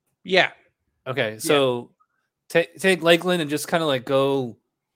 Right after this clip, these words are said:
Speaker 2: twenty, thirty miles east in the middle of nowhere.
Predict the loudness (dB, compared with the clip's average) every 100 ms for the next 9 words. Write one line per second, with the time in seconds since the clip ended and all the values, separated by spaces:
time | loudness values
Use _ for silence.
0 | _ _ _ -14 -6 -4 -4 -2 -2 0
1 | -2 0 -2 -4 -10 -12 _ _ -8 -6
2 | -6 -8 -10 -10 -8 -6 -2 -2 -4 -8
3 | -4 -2 -2 -2 -6